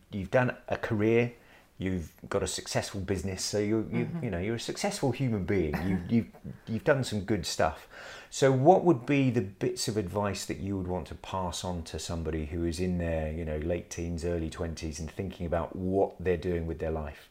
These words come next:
Speaker 1: and why they should do it? What would you say to them?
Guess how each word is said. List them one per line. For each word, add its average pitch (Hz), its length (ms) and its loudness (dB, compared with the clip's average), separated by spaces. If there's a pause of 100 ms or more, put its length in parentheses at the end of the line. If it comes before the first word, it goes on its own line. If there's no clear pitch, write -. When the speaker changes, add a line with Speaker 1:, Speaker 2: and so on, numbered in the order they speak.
(440)
Speaker 1:
and 82 280 -6
why 90 240 4
they 78 180 0
should - 220 -8
do 82 100 -4
it? 67 180 -4
What 101 140 -4
would 95 140 -8
you 85 80 -6
say 87 240 -6
to - 180 -12
them? 95 140 -14